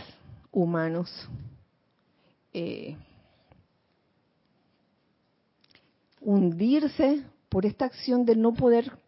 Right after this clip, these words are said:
comunicarse con otros seres humanos, sino que vivir prácticamente en aislamiento. Creo que sí necesitamos esa interacción,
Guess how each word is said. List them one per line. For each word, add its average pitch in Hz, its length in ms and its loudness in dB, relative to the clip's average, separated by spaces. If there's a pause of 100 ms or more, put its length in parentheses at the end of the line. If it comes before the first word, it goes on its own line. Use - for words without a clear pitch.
comunicarse 185 640 -2
con 196 140 -2
otros 196 220 -6
seres 208 240 0
humanos, 170 500 -4
sino 175 360 -6
que 233 160 -4
vivir 175 480 -2 (100)
prácticamente 202 800 -4
en 175 140 -4
aislamiento. 156 800 -2 (2000)
Creo 277 220 2
que 220 140 0
sí 277 180 0
necesitamos 233 640 2
esa 233 300 -2
interacción, 160 920 -4